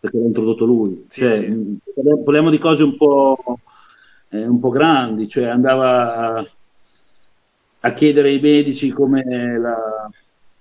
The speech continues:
Speaker 1: la cattivissima insulina funzionasse, faceva le prove su di sé, non dico di emularlo, però, eh, diamo merito a chi ha, a chi ha provato, a chi ha studiato. Eh,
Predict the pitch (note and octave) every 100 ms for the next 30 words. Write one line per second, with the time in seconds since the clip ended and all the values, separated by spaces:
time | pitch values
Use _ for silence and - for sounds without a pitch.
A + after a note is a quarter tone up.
0 | _ - G2+ A2 - D3 B2+ B2+ C3 B2
1 | A#2+ B2 B2+ B2+ B2 A#2+ B2 C3 D#3 B2
2 | - A2+ G#2 A#2 A2+ A2+ B2+ B2 A2+ A2
3 | A2 - C#3 B2 A2 A#2 B2 B2 A#2+ B2
4 | D3 C3 A#2 G#2+ B2+ C#3+ C3 - _ _
5 | _ _ F#2+ G2 G#2+ G#2+ G#2+ G#2+ C#3+ D#3
6 | E3 E3 D3 C#3 A#2 - A#2+ A#2 - G#2+
7 | G#2 G2+ _ - G2+ - A#2 A#2+ B2+ C#3
8 | B2 A#2 G#2+ A2+ - A2+ A#2+ B2+ A#2 A2
9 | A#2+ A2+ A2 G#2+ _ _ _ _ - F#2+
10 | F#2+ F#2 F2+ F#2